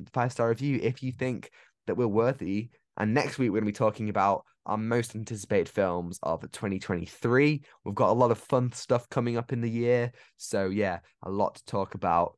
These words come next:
in terms of that. And you can send us an email. Tell us your thoughts on the best films of twenty twenty-two. What didn't we talk about? What d-, do you feel is the best of the year? Or maybe were there some that we said that you hadn't considered before? Tell us your thoughts.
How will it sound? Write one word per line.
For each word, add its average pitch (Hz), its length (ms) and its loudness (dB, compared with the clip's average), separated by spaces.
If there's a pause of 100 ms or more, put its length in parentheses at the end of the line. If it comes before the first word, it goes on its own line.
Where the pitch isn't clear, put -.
(120)
in 92 300 0
terms 95 500 -2
of 90 280 0 (120)
that. 135 400 2
And 117 320 0 (160)
you 131 120 -8
can 156 80 -6
send 156 140 -4
us 151 120 -4
an 135 40 -4
email. 143 380 2 (180)
Tell 143 160 2
us 147 160 2
your 139 140 4
thoughts 135 500 -2 (220)
on 113 300 0
the 110 80 -6
best 123 200 -4
films 127 160 -6
of 123 60 -14
twenty 123 180 -4
twenty-two. 120 480 0
What 101 220 2
didn't 120 160 -6
we 113 60 -4
talk 117 260 -2
about? 92 340 -2 (200)
What 110 340 2 (260)
d-, - 140 -8 (100)
do 120 140 -6
you 127 180 -4
feel 113 320 0
is 95 160 -2
the 107 80 -8
best 110 320 -2
of 104 140 -6
the 117 80 -6
year? 113 360 2
Or 123 280 4
maybe 123 380 -4
were 110 120 -4
there 120 120 0
some 123 360 -6
that 107 160 -2
we 110 180 -4
said 120 300 -2
that 110 120 -8
you 113 100 -4
hadn't 120 240 -4
considered 127 340 -4
before? 92 300 -2
Tell 123 180 -4
us 123 140 -2
your 127 80 2
thoughts. 120 360 -2